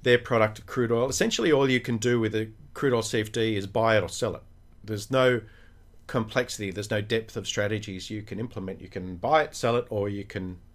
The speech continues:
do nothing. Uh, and in this particular instance, it shows,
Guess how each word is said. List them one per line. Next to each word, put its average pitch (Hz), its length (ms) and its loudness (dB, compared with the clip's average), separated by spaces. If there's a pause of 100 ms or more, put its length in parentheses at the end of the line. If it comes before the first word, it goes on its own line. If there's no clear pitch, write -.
(240)
do 104 140 -4
nothing. 90 340 -8 (1200)
Uh, 92 280 -4
and 107 180 -4
in 117 80 -2
this 131 140 -2
particular 107 480 -6
instance, 110 320 -6
it 127 80 -12
shows, 196 400 0